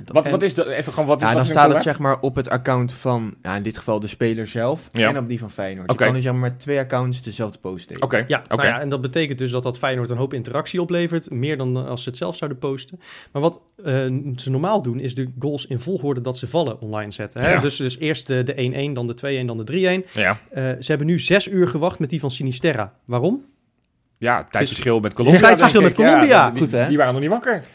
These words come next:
Speaker 1: hij kwam voor mij om vier uur online en om tien uur zouden ze het dan zien, zeg maar.
Speaker 2: Vet,
Speaker 3: Ook
Speaker 2: maar
Speaker 3: als,
Speaker 2: dit
Speaker 3: eh, als
Speaker 2: dit
Speaker 3: collab. En, en het feit, weet
Speaker 1: Ja.
Speaker 3: je, het, het, het is misschien,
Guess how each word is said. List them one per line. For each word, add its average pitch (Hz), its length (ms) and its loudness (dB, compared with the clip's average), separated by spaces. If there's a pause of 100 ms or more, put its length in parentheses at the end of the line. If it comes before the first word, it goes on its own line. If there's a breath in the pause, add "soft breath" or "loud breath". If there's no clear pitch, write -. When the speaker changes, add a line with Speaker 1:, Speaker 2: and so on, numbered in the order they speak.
Speaker 1:
hij 127 180 6
kwam 147 180 2
voor 143 140 -2
mij 143 100 2
om 135 100 2
vier 151 280 6
uur 143 100 2
online 135 320 0
en 127 100 -4
om 120 240 -8
tien 127 200 -4
uur 107 160 -6
zouden 104 260 -4
ze 101 60 -14 (140)
het 98 100 -16
dan 101 180 -8
zien, 110 200 -10
zeg 123 200 -10
maar. 95 160 -12
Speaker 2:
Vet, 127 300 0
Speaker 3:
Ook 170 80 4
Speaker 2:
maar 135 120 2
Speaker 3:
als, 127 120 0
Speaker 2:
dit 190 140 8
Speaker 3:
eh, - 60 -8
als - 120 -10
Speaker 2:
dit - 100 -8
Speaker 3:
collab. 104 220 -10
En, 175 160 -2
en 196 100 0
het 175 120 -6
feit, 208 260 2 (120)
weet 180 100 2
Speaker 1:
Ja. 190 100 2
Speaker 3:
je, 202 160 2
het, 180 240 -2
het, - 240 -2
het 175 180 -6
is 185 120 0
misschien, 180 500 -2